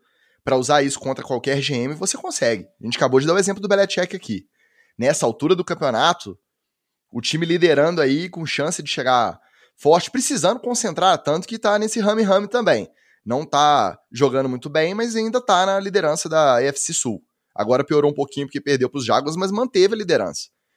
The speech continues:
Então o time é muito estranho. Tem tretinha de bastidor aí, hein? Daqui uns anos alguém vai escrever um livro sobre a temporada, vai contar da campanha e vai lembrar do caso, e a gente vai ficar sabendo.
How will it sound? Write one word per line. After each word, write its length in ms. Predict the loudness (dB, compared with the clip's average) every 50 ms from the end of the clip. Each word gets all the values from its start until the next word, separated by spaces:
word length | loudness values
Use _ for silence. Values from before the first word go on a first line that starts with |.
| _ 0
Então 160 | 0 0 2
o 40 | 2
time 340 | 0 2 2 2 0 -2
é 20 | -4
muito 180 | -6 -8 -8
estranho. 340 | -10 -8 -6 -6 -6 -6 -8 -12 _ _ _ _ _
Tem 120 | -6 -4
tretinha 340 | -2 -2 -4 -4 -4 -6 -6
de 80 | -6 -6
bastidor 400 | -6 -6 -6 -4 -4 -2 -2 -2
aí, 180 | -2 -4 -6
hein? 140 | -10 -14 -18 _ _ _ _ _ _ _ _ _ -10
Daqui 160 | -6 -4 -2
uns 160 | -2 0 0
anos 180 | -2 0 0 -2
alguém 180 | -4 -2 -2
vai 80 | -4 -4
escrever 260 | -2 -2 -4 -2 -2
um 100 | -2 0
livro 580 | 2 2 4 4 4 2 2 0 -4 -8 -8 -12 _ _ _ _ _
sobre 240 | -2 0 0 2 0
a 20 |
temporada, 680 | 0 -2 -2 -2 0 4 4 4 4 4 2 0 -2 -4
vai 100 | -8 -8
contar 280 | -8 -8 -6 -4 -4
da 80 | -4 -6
campanha 640 | -6 -8 -8 -4 -2 0 2 4 4 4 4 2 0
e 60 | 0
vai 120 | 0 0 0
lembrar 300 | 0 0 0 0 0 0
do 100 | -2 -4
caso, 500 | -2 2 4 4 6 4 4 2 0 -4
e 40 |
a 40 | -6
gente 120 | -6 -6 -8
vai 100 | -8 -8
ficar 140 | -8 -8
sabendo. 360 | -8 -6 -6 -8 -8 -10 -14